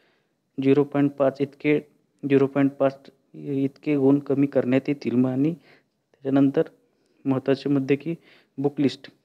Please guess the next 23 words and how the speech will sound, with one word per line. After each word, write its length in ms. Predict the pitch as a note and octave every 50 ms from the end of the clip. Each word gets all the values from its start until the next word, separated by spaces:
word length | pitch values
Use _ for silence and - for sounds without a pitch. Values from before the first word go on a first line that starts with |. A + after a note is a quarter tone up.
| _ -
या 60 | C#3+
ठिकाणी 320 | C3+ - C3 C#3 C#3+ C#3+
बुक 240 | C#3 C3+ C3+ C#3 -
लिस्ट 180 | C#3 C#3 C3+ - -
हे 60 | C#3
आपणास 340 | C#3 C3 - C#3 C3+ C3+ - - - - _ _ _ _ _ _ _ _ -
स्क्रीनवर 420 | _ - C#3 C#3 C#3+ C#3 C3+ C3
दिसत 360 | B2+ C3+ C3 - C#3+ C#3 -
आहे 160 | B2+ C3+ C3+
की 200 | B2+ - - F3 F3+ - _ -
बुक 380 | C#3 - C3+ C3+ C#3 C3+ C#3
लिस्टमध्ये 1800 | C#3+ D3+ D3 - - - E3 D3 C#3 C3 - _ _ _ _ _ _ _ _ _ _ _ _ _ _ _ _ _ - C3 B2 C3 B2+ C#3 C#3+
काही 220 | C#3+ C#3+ - C3+ C3+
महत्त्वाचे 460 | C3+ B2+ B2+ C3 - C#3 C3+ - C#3
मुद्दे 340 | C3+ C3+ B2+ C3 C3+ C#3+ D#3 D#3 - - - - _ _ _ _ _
आपण 280 | C3+ C3 - C#3 C#3
बघत 320 | C3 C3+ C3 C3+ C3 - -
आहोत 160 | C3+ C#3 C#3+ C#3+ -
की 120 | - F3 F3 - _ - - _ _ _ _
इंग्रजी, 520 | C#3+ C#3 C#3+ C#3 D3 C#3+ C#3 C#3 D3 C3
इंग्रजी 480 | B2+ B2+ B2+ C3 C#3+ C#3+ C#3 C#3+ C#3+ D3
या 60 | C#3+
विषयासाठी 600 | C#3 C#3 - D3 C#3 C#3 - D3+ C#3+ - A#2+ A#2